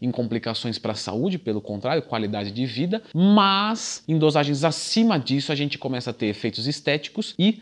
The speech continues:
danos à saúde, como hipertrofia da próstata, queda de cabelo, cessamento da nossa produção natural de testosterona,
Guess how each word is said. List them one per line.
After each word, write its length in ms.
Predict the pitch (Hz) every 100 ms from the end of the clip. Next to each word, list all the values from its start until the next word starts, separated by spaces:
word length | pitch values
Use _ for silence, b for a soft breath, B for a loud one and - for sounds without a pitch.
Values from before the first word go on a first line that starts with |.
| B
danos 400 | 131 131 135 143
à 80 | 151
saúde, 480 | - 196 190 131 95 B
como 180 | - 123
hipertrofia 540 | 107 104 113 107 107 101
da 140 | 127
próstata, 560 | - 117 117 113 - -
queda 300 | 120 110 101
de 120 | 95
cabelo, 680 | - 135 107 113 113 104 95
cessamento 800 | - - - 220 - 180 170 190
da 120 | 165 156
nossa 240 | 151 143
produção 480 | 135 139 131 - 135
natural 440 | 131 135 139 123
de 100 | 117
testosterona, 380 | 117 113 120